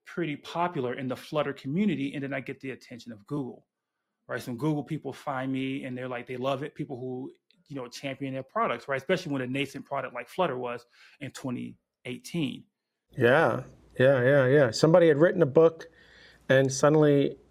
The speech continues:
Speaker 2: um, I was seeing videos everywhere, and Google was pretty much pushing it hard. And I started,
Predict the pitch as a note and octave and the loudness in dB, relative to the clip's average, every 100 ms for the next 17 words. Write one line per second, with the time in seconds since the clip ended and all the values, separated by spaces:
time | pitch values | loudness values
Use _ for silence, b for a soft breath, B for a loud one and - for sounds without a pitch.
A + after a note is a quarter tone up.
0 | _ - C3 B2+ D3 C#3+ - C#3+ B2 D#3+ | _ -2 0 4 4 4 4 4 6 6
1 | F3+ E3+ D#3 D3 D3 D3+ C#3+ C#3+ C3+ C3 | 6 6 6 4 4 6 6 6 6 4
2 | B2+ - A#2+ A#2+ B2+ - D3 C#3+ C3 - | 2 -2 -10 -12 -12 2 4 6 2 0
3 | - D3+ D#3+ D3 C#3 - D#3 - C3+ B2 | 2 6 6 6 2 4 4 4 2 6
4 | C#3+ D3 D3 C3 D3+ G3 F#3 D#3+ C#3 | 6 6 4 4 4 4 4 6 4